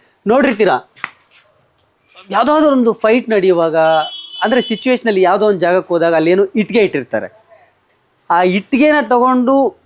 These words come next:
ತಲೆಗೆ ಹೊಡೆಯುವಂಥ ದೃಶ್ಯಗಳನ್ನ ಹೀರೋ ವಿಲನ್ಗಿರ್ಬೋದು, ವಿಲನ್ ಹೀರೋಗಿರ್ಬೋದು ಹೊಡೆಯುವಂಥದ್ದು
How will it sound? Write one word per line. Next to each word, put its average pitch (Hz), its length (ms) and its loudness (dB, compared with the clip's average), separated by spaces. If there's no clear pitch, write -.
ತಲೆಗೆ 233 240 2
ಹೊಡೆಯುವಂಥ 202 440 2
ದೃಶ್ಯಗಳನ್ನ 156 540 -4
ಹೀರೋ 170 380 0
ವಿಲನ್ಗಿರ್ಬೋದು, 175 720 -2
ವಿಲನ್ 165 360 -2
ಹೀರೋಗಿರ್ಬೋದು 160 760 0
ಹೊಡೆಯುವಂಥದ್ದು 147 600 -2